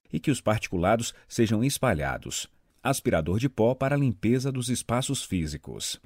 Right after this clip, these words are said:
Pera e pincel de sopro. Permite a higienização de materiais frágeis e que apresentem estado de conservação ruim, uma vez que pode ser utilizada apenas a pera de sopro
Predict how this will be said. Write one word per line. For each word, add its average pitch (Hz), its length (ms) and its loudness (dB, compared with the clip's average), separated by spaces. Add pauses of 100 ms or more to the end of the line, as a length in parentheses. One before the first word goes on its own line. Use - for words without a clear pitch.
(220)
Pera 156 240 6
e 151 80 0
pincel 135 440 2
de 135 120 -2
sopro. 76 520 -2 (380)
Permite 113 520 4
a 85 40 2
higienização 95 720 0
de 87 80 -2
materiais 87 540 -2
frágeis 104 600 0
e 165 40 -10
que - 140 0
apresentem 117 580 2
estado 110 380 -2
de 95 80 -6
conservação 98 720 -2
ruim, 123 420 4 (160)
uma 151 200 2
vez 120 180 4
que - 80 -6
pode 104 260 2
ser 101 160 0
utilizada 90 680 0
apenas 120 440 0
a 87 120 -2
pera 131 320 2
de 98 100 -2
sopro 110 500 -2